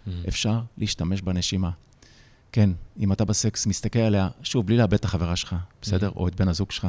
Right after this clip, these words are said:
Speaker 1: נכון, זה מאתגר.
Speaker 2: זאת אומרת, לא להפוך את הכל לטכני,
Speaker 1: Mm-hmm.
Speaker 2: אבל להתחיל להסתכל עליה לפרקים, או להגיד כן לנשימה עמוקה. ויותר מזה, אם אתה רוצה, נגיד, באורגזמה, חוויה יותר עמוקה, אתה חייב לשחרר אותה, ללכת למקום חסר סדר.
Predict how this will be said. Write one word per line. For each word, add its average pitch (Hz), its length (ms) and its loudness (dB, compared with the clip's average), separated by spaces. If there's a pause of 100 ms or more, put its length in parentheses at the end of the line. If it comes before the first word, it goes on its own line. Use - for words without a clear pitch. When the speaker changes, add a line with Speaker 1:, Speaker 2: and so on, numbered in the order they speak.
(100)
Speaker 1:
נכון, 98 260 -4
זה 92 60 -8
מאתגר. 90 320 -4 (720)
Speaker 2:
זאת - 120 -10
אומרת, 107 220 0
לא - 60 2
להפוך 139 260 -4
את 107 100 -2
הכל 113 280 0
לטכני, 85 360 -2 (340)
Speaker 1:
Mm-hmm. - 20 -6 (540)
Speaker 2:
אבל 85 320 -2 (480)
להתחיל 165 420 -2
להסתכל 120 480 -2
עליה 80 220 -2
לפרקים, 85 540 -6 (120)
או 101 60 -4
להגיד 107 320 -2
כן 101 180 0
לנשימה 85 440 -2
עמוקה. 85 320 -4 (880)
ויותר 101 340 0
מזה, 95 260 -2 (680)
אם 98 80 0
אתה 98 120 0
רוצה, 101 240 2
נגיד, 95 280 2 (280)
באורגזמה, 95 520 2
חוויה 98 300 2
יותר 98 220 2
עמוקה, 98 320 2
אתה - 120 -2
חייב 98 160 0
לשחרר 98 280 -2
אותה, 101 220 -2
ללכת 90 320 -2
למקום 101 360 -2
חסר 127 360 -6
סדר. 82 280 -8